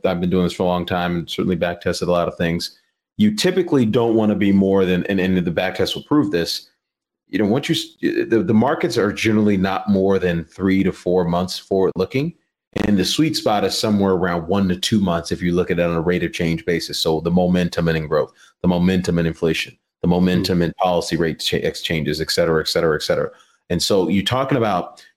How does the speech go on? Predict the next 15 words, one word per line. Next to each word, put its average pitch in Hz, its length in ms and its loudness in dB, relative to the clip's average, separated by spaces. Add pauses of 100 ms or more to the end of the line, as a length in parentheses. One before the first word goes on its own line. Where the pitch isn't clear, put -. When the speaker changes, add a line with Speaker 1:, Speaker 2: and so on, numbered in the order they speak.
Speaker 1:
you 104 60 2
know, 90 200 2
us 107 240 2
being 98 320 0
potentially 131 500 0
a 82 80 4
year 98 540 2
out 123 340 -2
from 98 180 0
the 85 80 2
bottom 98 440 0
of 87 100 -2
the 92 60 -2
growth 110 320 2
cycle. 82 520 -2